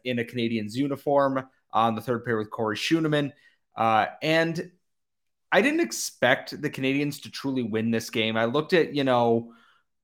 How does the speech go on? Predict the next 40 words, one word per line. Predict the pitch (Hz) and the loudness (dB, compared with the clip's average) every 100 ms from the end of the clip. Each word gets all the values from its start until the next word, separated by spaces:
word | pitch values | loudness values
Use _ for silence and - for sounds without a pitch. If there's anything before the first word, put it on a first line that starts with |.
| _ _ _ _ _ _ 151 147 | _ _ _ _ _ _ -6 2
I | 170 | 2
just | 240 233 | 2 2
looked | 214 214 | 2 2
at | |
these | 185 151 | -4 -2
lineups, | 127 117 110 101 - | 4 4 4 -2 -4
and | 139 | -2
it | |
was | 151 139 | 0 -2
just | 143 131 | -4 2
not | 135 180 | 4 4
a | 208 | 2
thing | 196 175 | -2 0
that | 143 | -2
was | 131 | -4
going | 117 127 123 | 0 2 2
to | 110 | -2
happen. | 104 92 - 76 76 | -2 -4 -6 -12 -10
It | 123 120 | -10 -4
didn't | 170 196 | -2 0
make | 190 185 | 0 -2
sense | - 135 123 120 | -2 0 0 -2
for | - 117 | -8 -4
this | 110 - | -4 -4
to | 120 | -6
be | 113 | -4
a | 107 | -4
game | 113 107 101 | -2 -2 -2
that | 98 | -6
was | 104 | -4
going | 113 104 | -4 -4
to | |
happen | 101 107 98 110 107 104 _ | 0 0 0 -2 -8 -10 _
the | 135 | -4
way | 120 113 | 0 0
that | 110 | 0
we | 110 | -4
had | 104 | -2
hoped. | 120 117 - _ _ _ _ _ _ | 0 0 -4 _ _ _ _ _ _
And | 151 165 165 165 165 | 2 4 6 4 0